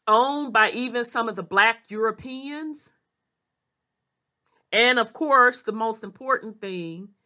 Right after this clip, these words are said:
was really indigenous people's land. Okay? So what better way than to set up another colony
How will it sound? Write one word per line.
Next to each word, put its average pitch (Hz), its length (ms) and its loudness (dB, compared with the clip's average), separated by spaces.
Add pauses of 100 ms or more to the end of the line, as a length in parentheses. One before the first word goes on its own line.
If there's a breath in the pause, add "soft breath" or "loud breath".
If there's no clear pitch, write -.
(400)
was 208 240 -8
really 254 640 -2
indigenous 214 800 -6
people's 170 560 -10
land. 135 600 -14 (1800)
Okay? 214 480 -4 (1500)
So 190 180 -2
what 196 380 -2
better 247 320 4
way 233 680 2
than 208 360 -4
to 196 500 -14 (1500)
set 254 340 0
up 240 160 0
another 202 340 -4
colony 175 840 2